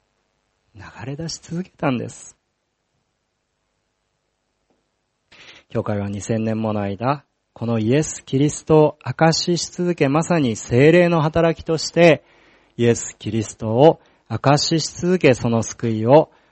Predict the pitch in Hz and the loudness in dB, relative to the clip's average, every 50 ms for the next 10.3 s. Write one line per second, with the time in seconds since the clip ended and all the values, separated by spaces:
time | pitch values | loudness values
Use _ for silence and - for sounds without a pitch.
0 | _ _ 113 110 - 127 135 135 - - - 165 165 165 160 156 - - - 165 | _ _ -10 -4 0 0 0 0 -2 -2 -2 0 0 0 -2 -4 -8 -14 -12 -12
1 | 170 - 156 139 - _ 160 165 160 - _ _ _ _ _ - - 95 101 104 | -6 -6 -6 -6 -2 _ 2 2 2 2 _ _ _ _ _ -16 -12 -10 -10 -10
2 | - - - - - - - _ _ _ _ _ _ _ _ _ - - - - | -10 -10 -12 -16 -16 -16 -20 _ _ _ _ _ _ _ _ _ -20 -20 -20 -20
3 | _ _ _ _ _ _ _ - - - - _ _ _ 120 113 131 110 - 127 | _ _ _ _ _ _ _ -20 -20 -20 -20 _ _ _ -2 0 0 2 2 0
4 | 107 - 117 113 110 107 107 107 - 117 107 - - 110 117 135 151 170 175 175 | -2 -2 -4 -4 -4 -4 -6 -6 -6 -8 -8 -6 -6 -4 -2 0 0 0 0 0
5 | 170 160 151 139 - - _ 175 180 175 170 _ _ _ _ _ _ _ 120 120 | 0 -2 -4 -6 -8 -6 _ 0 0 0 -2 _ _ _ _ _ _ _ -4 -4
6 | 113 107 - - 120 110 107 104 104 98 - 110 104 - 143 147 139 123 110 - | -4 -4 -6 -10 -8 -8 -6 -8 -8 -10 -12 -14 -10 -4 -2 0 0 0 -2 -4
7 | - - - - 175 185 170 147 - _ _ _ _ _ _ _ _ _ _ _ | -12 -16 -8 -2 0 0 0 0 -4 _ _ _ _ _ _ _ _ _ _ _
8 | _ _ _ _ _ _ _ _ _ 120 113 - 139 143 147 156 160 156 160 165 | _ _ _ _ _ _ _ _ _ -10 -2 2 4 4 6 6 6 6 6 6
9 | 170 170 - - - - - 131 131 139 131 - 143 143 143 143 139 - _ _ | 4 4 2 -2 -8 -2 0 2 2 2 0 0 -2 0 0 0 -2 -2 _ _
10 | - 160 170 170 151 | 0 2 2 2 0